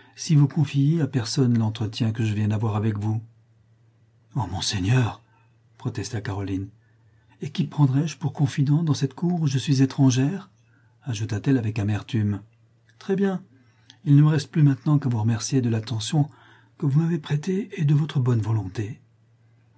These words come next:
Il salua gracieusement et se retira, laissant Caroline plongée dans une douloureuse stupéfaction. Avait-il donc besoin de lui signifier ainsi ses volontés ?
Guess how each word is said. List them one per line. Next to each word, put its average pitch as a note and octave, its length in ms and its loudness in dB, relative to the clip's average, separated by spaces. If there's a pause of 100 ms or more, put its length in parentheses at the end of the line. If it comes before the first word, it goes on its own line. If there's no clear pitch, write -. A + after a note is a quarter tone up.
(340)
Il B2 160 2
salua A#2+ 360 -2
gracieusement A2+ 540 0
et D3+ 60 2
se D3+ 100 -2
retira, C3 500 0 (400)
laissant B2+ 280 -2
Caroline A2 440 0
plongée A2 380 -4
dans A2+ 160 -2
une A2 160 -2
douloureuse G#2+ 460 -2
stupéfaction. A#2+ 760 -4 (1040)
Avait-il C#3+ 400 2
donc D#3 200 6
besoin D#3 340 4
de D3+ 100 4
lui D3 140 6
signifier D#3 480 4
ainsi D3+ 320 2
ses D3+ 160 0
volontés ? D3+ 600 4